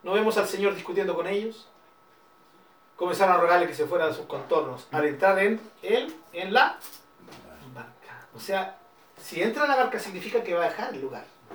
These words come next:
¿Sí? La barca era para nadar, para, para trasladarse a otro lugar, para no nadar, ¿cierto?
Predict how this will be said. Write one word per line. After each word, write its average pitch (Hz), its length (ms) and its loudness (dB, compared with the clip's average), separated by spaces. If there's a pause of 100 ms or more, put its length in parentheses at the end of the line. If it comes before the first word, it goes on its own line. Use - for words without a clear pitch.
(1080)
¿Sí? - 320 -8 (540)
La 151 120 2
barca 208 280 6
era 214 160 6
para 233 460 6
nadar, 208 460 6
para, 156 280 -2 (480)
para 147 480 0 (180)
trasladarse 180 500 10
a 220 40 12
otro 208 140 6
lugar, 214 460 10
para 156 200 -2
no 190 100 0
nadar, 185 260 6
¿cierto? 180 360 -2